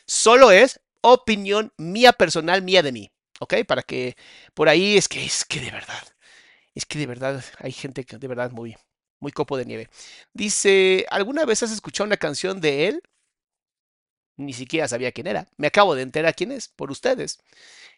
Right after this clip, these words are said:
Y eso es lo que yo de verdad amo. Eso es justamente lo que yo amo, que ustedes fueron los que me enseñaron todo esto.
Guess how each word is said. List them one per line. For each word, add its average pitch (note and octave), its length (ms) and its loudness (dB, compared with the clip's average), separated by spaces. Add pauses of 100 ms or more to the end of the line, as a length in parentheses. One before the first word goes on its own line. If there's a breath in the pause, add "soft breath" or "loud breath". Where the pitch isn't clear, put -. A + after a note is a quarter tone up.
(100)
Y E3+ 120 0
eso F#3+ 140 2
es G#3 40 -6
lo G3+ 120 -2
que D#3 100 -6
yo D3+ 140 -2
de E3+ 80 0
verdad D3 320 -2
amo. A#2+ 320 -8 (580)
Eso D3 140 -10
es D#3+ 60 -12
justamente D3 500 -6
lo C#3 120 -6
que C3 120 -10
yo C3 160 -4
amo, B2+ 320 -6 (120)
que C#3+ 80 -10
ustedes C#3+ 320 -4
fueron C#3 160 -6
los C3 120 -12
que C3 80 -14
me B2+ 60 -12
enseñaron C3 260 -10
todo C3+ 120 -8
esto. - 200 -12